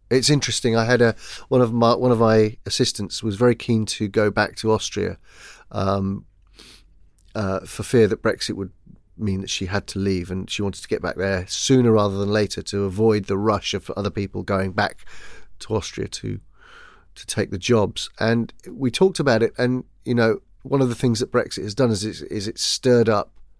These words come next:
anxiety about what does it actually mean,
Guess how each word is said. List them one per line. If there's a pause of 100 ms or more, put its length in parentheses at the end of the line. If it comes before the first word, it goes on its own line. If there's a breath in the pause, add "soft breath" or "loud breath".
(160)
anxiety
about (720 soft breath)
what
does
it
actually
mean,